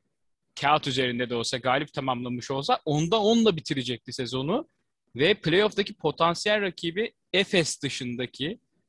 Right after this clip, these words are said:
son mağlubiyeti Efes olmuş olacaktı. Sence bunun mental etkisi ne olur takıma? Çünkü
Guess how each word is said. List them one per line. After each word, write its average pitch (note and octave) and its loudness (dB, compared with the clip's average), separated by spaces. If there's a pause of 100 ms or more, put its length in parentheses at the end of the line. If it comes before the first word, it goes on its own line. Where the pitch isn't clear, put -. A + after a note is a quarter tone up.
(160)
son F#3 2
mağlubiyeti D3+ 4
Efes G3 0
olmuş A#2+ -4
olacaktı. G#2+ -8 (300)
Sence D3+ 4
bunun F#3 4
mental D#3 2
etkisi F#3+ -4
ne F#3+ 0
olur A#3 -2
takıma? B2 -10
Çünkü D#3 -4